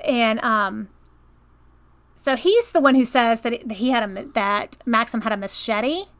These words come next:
but all other reports say that it was, like, that big butcher knife.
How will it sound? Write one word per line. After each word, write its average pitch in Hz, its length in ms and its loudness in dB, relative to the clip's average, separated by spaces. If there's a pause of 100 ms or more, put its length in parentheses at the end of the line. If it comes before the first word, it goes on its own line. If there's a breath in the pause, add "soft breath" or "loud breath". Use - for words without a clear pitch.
(580)
but 226 460 2 (140)
all 277 380 6
other 262 260 0
reports 269 480 2
say 220 140 -2
that 214 80 -2
it 220 60 -6
was, 220 100 -10
like, 208 140 -6
that 208 140 -6
big 202 160 -8
butcher 196 240 -8
knife. 208 360 -16